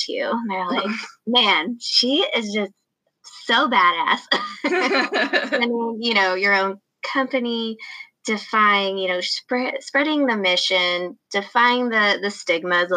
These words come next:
Speaker 1: little bit, because we know this is so needed for athletes, you know, moving forward. And,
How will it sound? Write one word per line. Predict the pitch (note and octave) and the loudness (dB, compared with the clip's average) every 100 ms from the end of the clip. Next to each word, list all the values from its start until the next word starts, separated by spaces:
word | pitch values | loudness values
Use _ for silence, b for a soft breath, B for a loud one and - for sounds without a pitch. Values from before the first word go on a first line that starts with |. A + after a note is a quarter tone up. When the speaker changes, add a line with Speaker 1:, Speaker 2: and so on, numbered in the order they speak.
| E3+ | 2
Speaker 1:
little | F3 E3+ E3+ | 2 2 2
bit, | F3 E3 E3 D#3+ B B B B | 2 4 4 0 B B B B
because | G#3 A3 A3 G#3 G#3 F#3+ - - | -4 0 2 2 2 0 0 -2
we | F3+ G#3 B3+ | -6 -2 0
know | B3 G3+ A3 A3 | 0 0 0 -2
this | G3 - | -4 -2
is | F#3+ F#3+ - | -4 -4 -6
so | - - - G3+ G3+ | -10 -10 -4 0 0
needed | G#3 G3+ F#3+ - - - G#3 - b b b _ | 0 -2 -4 -4 -4 -4 -6 -8 b b b _
for | - G3 F3+ F3+ F3+ - - - | 0 4 6 6 4 2 -2 0
athletes, | G3 G3 F#3 F3+ F3 - - | 0 2 0 0 -4 -6 -4
you | |
know, | G#3 | 0
moving | G#3+ B3 B3+ | 0 0 2
forward. | A#3 G3 | 2 2
And, | G#3+ B3 | 0 -2